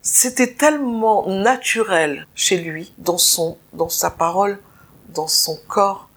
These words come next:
Dieu et Satan ne faisaient plus qu'un. C'est-à-dire, ça n'était pas vulgaire. Ça correspondait aux besoins, finalement, de mon corps, puisque j'étais tellement depuis petite dans, dans cet éveil. Et, et donc, en fait,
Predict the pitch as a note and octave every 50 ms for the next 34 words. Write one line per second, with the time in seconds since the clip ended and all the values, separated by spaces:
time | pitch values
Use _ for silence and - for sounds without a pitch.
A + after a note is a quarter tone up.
0 | _ _ - - F3+ F3 F#3 A#3+ D4 C#4+ C4+ - - C4+ B3 B3+ - D4+ D#4 D4
1 | B3+ B3 A#3 A#3 G#3+ A#3 A3+ - - G#3+ F#3+ - - - G#3 F#3 E3+ F3 F3 -
2 | _ _ _ _ _ _ _ _ _ _ _ _ _ - - - - - - B3
3 | B3 C4 B3 A3 B3 B3+ - - A#3 G#3 G#3 G3+ - F#3+ F3+ F#3+ G3+ G#3 A#3 G#3+
4 | F#3+ E3+ F3 E3+ E3+ - - - - - G#3 G3+ - A#3+ A#3 A#3+ A#3+ B3 - -
5 | A3+ G#3+ G3+ G3 A3 A3 G#3 F3 F3 F#3+ G3 F#3 F#3 F#3 G3 F#3+ F#3+ G3 G3 F#3+
6 | F#3 F#3+ - F#3 E3+ E3 E3 D#3+ D#3+ D#3 D#3+ - - - _ _ - D#3 D#3+ E3
7 | E3 D#3+ D3+ D3+ D#3 - - C#4 D4+ - - - - - E3 D3+ - - - -
8 | - - - E3 D#3+ - E3 - _ - G3+ F#3+ F#3 F3+ F3 E3 D#3 D#3 - -
9 | D#3+ - - F3 E3+ F3 - - - F3+ - - - D#3 D#3 - - - E3 C#3
10 | - - D#3+ D3+ - - D#3 D3 - F3+ E3+ D#3+ F#3 C#4+ E4 D#4 G#3 D#3 D#3 -
11 | - - - - - - - G#3+ A3+ - - - C4 G#3 A3 E4 A4 B4 - E4
12 | C4+ B3 - - G4 C5 B4+ - -